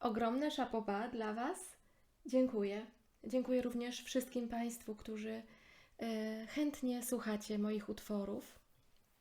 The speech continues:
Proszę o polubienia, o subskrypcję, jeżeli,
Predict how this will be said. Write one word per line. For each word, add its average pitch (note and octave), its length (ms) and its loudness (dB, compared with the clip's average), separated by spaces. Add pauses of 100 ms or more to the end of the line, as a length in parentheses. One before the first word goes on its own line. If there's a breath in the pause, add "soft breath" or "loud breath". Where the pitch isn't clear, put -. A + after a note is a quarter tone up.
(720)
Proszę A#3 400 -2
o G#3+ 240 -2 (400 loud breath)
polubienia, C4 560 4
o G#3+ 60 -4
subskrypcję, A#3 680 -4
jeżeli, G#3 480 0